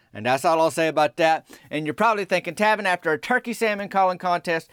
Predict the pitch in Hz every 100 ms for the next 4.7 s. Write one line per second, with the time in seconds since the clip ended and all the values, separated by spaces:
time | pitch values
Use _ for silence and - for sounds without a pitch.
0 | - _ _ 233 262 220 - 190 170 147
1 | 151 139 147 - - _ 233 247 240 156
2 | 160 120 - 135 127 131 - - 160 175
3 | 233 220 220 220 208 _ 135 160 220 247
4 | 214 - 175 180 180 175